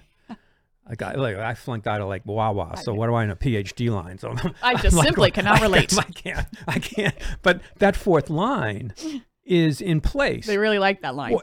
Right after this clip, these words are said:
Speaker 1: Yeah.
Speaker 2: and that's usually a situation with a team that has aspirations to win a cup.
Speaker 1: Mm-hmm.
Speaker 2: Your fourth line will generate it. But this is a weird thing to have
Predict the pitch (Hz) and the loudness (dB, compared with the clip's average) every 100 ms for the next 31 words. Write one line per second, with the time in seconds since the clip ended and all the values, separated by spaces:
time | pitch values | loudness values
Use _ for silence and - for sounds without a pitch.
0 | - 175 147 190 285 349 175 160 254 311 | -2 -6 -2 0 0 -2 0 2 6 6
1 | 226 165 131 120 117 - - 185 - 156 | 4 2 2 2 0 -2 -6 -6 -2 -2
2 | 156 - 143 131 131 - 147 135 123 139 | -2 -2 -2 -2 -6 -6 -4 -4 -4 -4
3 | 117 - _ _ - 135 - 143 135 - | -4 -10 _ _ -8 -6 -2 -2 -2 -4
4 | 139 - 135 120 - 220 - - _ 180 | -8 -6 -6 -6 -2 -2 -2 -10 _ -14
5 | 180 127 165 151 - 135 135 120 107 131 | -10 -8 -4 -4 -4 -6 -4 -6 -4 -4
6 | 120 120 117 - 143 - _ 139 214 269 | -2 -2 -4 -2 -4 -4 _ -4 -2 -2
7 | - - 139 139 131 127 214 294 135 104 | -6 -6 -2 0 0 0 -4 -2 -2 -4
8 | 202 254 113 113 - _ _ - 151 - | -4 -4 -4 -10 -20 _ _ -10 -8 -6
9 | 160 156 143 127 | -4 -2 -4 -6